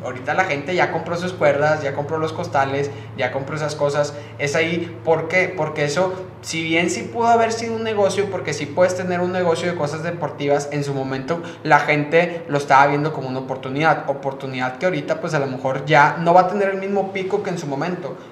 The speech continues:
Que volvemos a lo mismo. Ahorita, quien quite, compras pulpitos,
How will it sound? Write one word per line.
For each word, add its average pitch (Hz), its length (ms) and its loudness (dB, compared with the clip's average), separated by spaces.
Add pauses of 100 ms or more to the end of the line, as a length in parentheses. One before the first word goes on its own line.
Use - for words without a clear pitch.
Que 175 100 0
volvemos 175 320 4
a 208 60 6
lo 185 100 6
mismo. 208 520 0
Ahorita, 160 400 4
quien 190 220 -2
quite, 190 560 -4
compras 170 380 2
pulpitos, 208 680 0